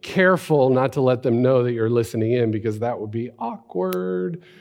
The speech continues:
So, or maybe it's not a coffee shop. Maybe you're just walking through doing your grocery shopping in Hy-Vee or Aldi or wherever it is you get your grocery, and there's some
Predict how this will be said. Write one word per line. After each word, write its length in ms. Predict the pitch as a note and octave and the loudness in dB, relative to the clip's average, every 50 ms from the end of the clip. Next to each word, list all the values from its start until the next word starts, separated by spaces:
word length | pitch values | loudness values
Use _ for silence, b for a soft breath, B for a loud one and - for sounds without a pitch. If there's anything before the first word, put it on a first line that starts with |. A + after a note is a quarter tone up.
| B B B | B B B
So, 480 | - - F#3+ F3 - - - - F#3 D3+ D#3+ | 0 2 4 4 2 0 -4 -16 -6 0 4
or 80 | F#3 | 6
maybe 200 | G#3 A3+ B3 B3 | 8 8 8 6
it's 120 | A3+ - G#3+ | 4 6 6
not 180 | A3 G3+ F#3+ | 6 6 6
a 40 | F#3 | 2
coffee 340 | - - F#3+ F#3 - F3 D3+ | 4 4 4 4 4 0 -2
shop. 240 | - D#3+ B2+ A#2+ A#2+ | 0 2 2 4 4
Maybe 200 | C#3+ E3+ E3+ F#3 | 4 4 4 4
you're 120 | F#3 F3+ | 4 4
just 200 | D#3+ E3+ D3+ - | 4 2 -2 0
walking 380 | D3 C#3 D#3 D#3 D3+ - E3+ D3+ | 2 4 4 4 4 2 0 0
through 200 | - E3 D#3+ D#3+ | 2 2 2 2
doing 220 | D3+ C#3+ C#3+ C#3 | 2 2 2 2
your 120 | C3+ C3 A#2+ | 2 2 0
grocery 420 | A#2 B2+ B2+ C#3 C3 - C#3+ C#3 | 0 0 0 0 0 -2 -4 -4
shopping 420 | B2+ - C#3+ C3 B2+ - C#3+ B2+ A2+ | -2 0 0 0 0 0 -2 -2 -2
in 80 | G2+ | -2
Hy-Vee 420 | G#2 C3 B2 A#2 A2+ A#2+ C3 C3+ B2+ | -2 -2 -4 -4 -2 -2 -2 -2 -2
or 100 | G2+ G2 | -2 -2
Aldi 360 | G#2 B2 C3+ C3 C3 C3+ B2+ | -2 -2 -2 -2 -2 -2 -2
or 100 | A#2 G#2 | 0 0
wherever 260 | G#2+ B2+ C3+ C3 B2+ | 0 0 0 0 -2
it 80 | A#2+ B2+ | -2 -2
is 160 | B2 A#2+ A#2 | -2 -4 -4
you 80 | G#2 | -6
get 140 | A2+ C#3 B2 | -6 -6 -6
your 100 | G#2 A2 | -6 -6
grocery, 520 | G#2 C3 C3+ C#3 B2+ - - A2+ C3 C3+ B2 | -2 -2 0 -2 -2 -4 -6 -4 -2 -2 -2
and 200 | A2 G#2 G2 B B B B B B B | -2 -4 -6 B B B B B B B
there's 280 | A#2+ C3+ D3 C3+ - | 0 0 0 0 -2
some 300 | - D3+ C3+ C3 A#2+ A2+ | -2 0 0 0 0 -4